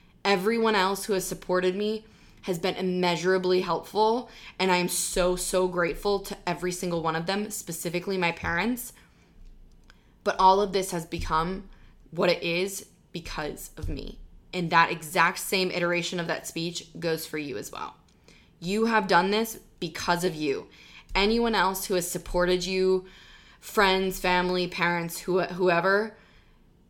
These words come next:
they have just been additional help. You could have done this with or without them. The journey would have been different. Let me express that very clearly. My journey would have been very different had my parents not been able to support me. However, because of my determination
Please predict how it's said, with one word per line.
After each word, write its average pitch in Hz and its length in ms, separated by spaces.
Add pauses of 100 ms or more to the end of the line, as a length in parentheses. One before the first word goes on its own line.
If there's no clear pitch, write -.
(160)
they 180 220
have 190 180
just 170 240
been 160 200
additional 170 480
help. - 360 (120)
You 185 140
could 220 220
have 202 100
done 180 220
this 175 420
with 170 300
or 220 80
without 175 420
them. 165 320
The 185 60
journey 190 400
would 226 160
have 240 140
been 254 160
different. 220 500 (480)
Let 185 160
me 202 100
express 214 380
that 170 180
very 170 220
clearly. 208 580
My 175 140
journey 190 320
would 185 120
have 180 100
been 170 200
very 170 260
different 208 360
had 170 160
my 175 100
parents 170 380
not 165 260
been 170 100
able 170 180
to - 100
support 233 400
me. 151 300 (540)
However, 185 680 (460)
because 196 380
of 226 80
my 214 180
determination 185 880